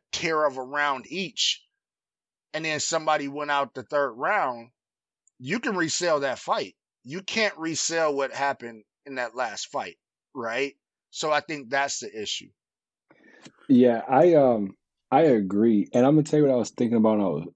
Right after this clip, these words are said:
Speaker 2: when you was talking, <clears throat> because to Locke's, uh, earlier point, I think the Khabib thing you brought up was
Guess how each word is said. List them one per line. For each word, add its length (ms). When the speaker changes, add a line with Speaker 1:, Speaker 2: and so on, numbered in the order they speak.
Speaker 2:
when 140
you 120
was 200
talking, 680
<clears throat> 360
because 500
to 160
Locke's, 480
uh, 260
earlier 420
point, 440
I 220
think 240
the 160
Khabib 480
thing 240
you 100
brought 220
up 120
was 360